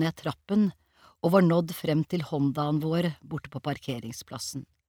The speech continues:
Langsomt gikk jeg bort til familien min. Barna satte seg inn i baksetet. Jeg så opp og lot luften kjøle pannen.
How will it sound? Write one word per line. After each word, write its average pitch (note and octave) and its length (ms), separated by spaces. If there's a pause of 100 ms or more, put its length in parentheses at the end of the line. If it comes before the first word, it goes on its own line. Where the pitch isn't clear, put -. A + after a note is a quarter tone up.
(1300)
Langsomt D3+ 720
gikk D3 200
jeg C#3+ 80
bort B2+ 240
til C3 120
familien A#2+ 560
min. C3 160 (920)
Barna C3+ 420
satte D#3 320
seg C3+ 220
inn C3+ 100
i C3 60
baksetet. C#3 680 (880)
Jeg D3+ 160
så - 300
opp - 480 (480)
og D#3+ 120
lot C#3+ 400
luften D3+ 600
kjøle C#3 420
pannen. C3+ 400